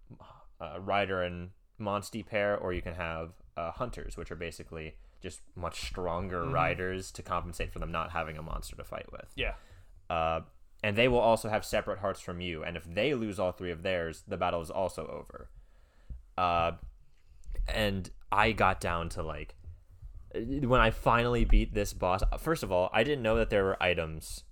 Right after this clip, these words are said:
Speaker 1: that could restore your <laughs> hearts in battle. I had never used one in the entirety of the story until this moment.
Speaker 2: Speedrunner, dang.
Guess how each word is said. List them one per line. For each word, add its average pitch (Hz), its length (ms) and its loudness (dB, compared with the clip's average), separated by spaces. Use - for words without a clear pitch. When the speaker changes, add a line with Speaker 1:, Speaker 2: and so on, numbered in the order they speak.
Speaker 1:
that 90 160 0
could 87 120 -4
restore 92 460 -2
your 80 140 -2
<laughs> - 20 -6
hearts - 720 -4
in 107 160 0
battle. 90 240 6
I 87 120 4
had 92 100 0
never 101 280 2
used 90 360 -6
one 80 200 -4
in 85 120 -6
the 80 100 -8
entirety 82 840 -2
of 78 120 -8
the 78 80 -10
story 76 400 -6
until 82 380 -6
this 80 320 -4
moment. 80 460 -8
Speaker 2:
Speedrunner, 110 720 -4
dang. 127 420 -10